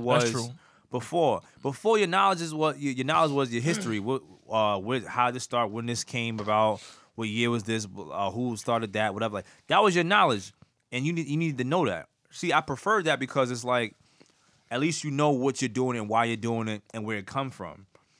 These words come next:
Speaker 2: Now it's like, yo, what's set? And that's, that's it. Oh, you not, you not from this set? Well, what's this? You throwing that up? You throwing that down? What? What? And it's, it's just, it's bad because now when they become twenty-six, twenty-seven, twenty-eight,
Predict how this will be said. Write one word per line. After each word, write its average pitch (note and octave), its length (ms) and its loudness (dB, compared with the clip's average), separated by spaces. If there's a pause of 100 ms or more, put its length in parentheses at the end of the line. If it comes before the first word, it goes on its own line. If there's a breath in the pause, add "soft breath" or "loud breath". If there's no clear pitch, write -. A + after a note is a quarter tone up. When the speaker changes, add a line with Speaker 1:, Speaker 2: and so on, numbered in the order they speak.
(320 soft breath)
Speaker 2:
Now G3 460 2
it's D3+ 100 0
like, A#2+ 400 2
yo, C3+ 200 4
what's B2 140 -2
set? D3+ 220 0 (400)
And A#2 140 -4
that's, C3 160 0
that's B2 260 0
it. F3 220 2
Oh, G2 160 0
you C#3+ 160 -2
not, A#2 180 -6
you C#3 80 -8
not C#3+ 180 -2
from C3+ 120 -8
this D3+ 100 -4
set? D3+ 260 -2
Well, A#2 140 -6
what's C#3+ 180 -8
this? D#3 220 -6
You C3 100 -12
throwing C3 260 0
that C#3+ 120 2
up? D3+ 160 0
You C3 60 -12
throwing C#3+ 240 0
that C3+ 180 -4
down? D3 220 -2
What? B2+ 80 -10 (300 loud breath)
What? D3+ 280 -2 (400 soft breath)
And D3+ 320 2 (800)
it's, D#3+ 240 -2
it's B2 220 -2
just, D#3 280 0
it's B2+ 200 -2
bad C#3 440 2
because A#2+ 680 0 (360 soft breath)
now C3 440 0
when A#2 220 -2
they C3 120 2
become C#3+ 460 -2
twenty-six, C#3+ 640 -4
twenty-seven, C3+ 480 -4
twenty-eight, C3+ 560 -4